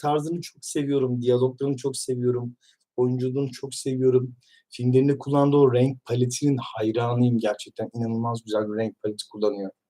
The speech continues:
Çok iyi yönetmenler kendilerine özel renk paletleri kullanırlar. Siz de fark edersiniz zaten. Hani bir James Cameron filminin bir görselliği başkadır,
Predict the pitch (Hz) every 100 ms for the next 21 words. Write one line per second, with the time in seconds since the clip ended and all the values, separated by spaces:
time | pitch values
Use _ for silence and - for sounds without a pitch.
0 | - _ _ _ _ _ _ _ _ _
1 | - - - _ - 143 - 147 156 151
2 | 147 139 143 139 143 151 147 127 131 139
3 | 143 131 143 123 123 123 - 123 123 127
4 | 123 123 120 110 107 104 98 - 110 110
5 | - 107 101 113 117 107 117 107 104 -
6 | 90 85 _ - - - - 123 131 127
7 | 123 - _ _ - 113 127 127 - 143
8 | 139 135 131 131 127 135 135 127 123 131
9 | 123 - 117 120 120 123 120 - 120 117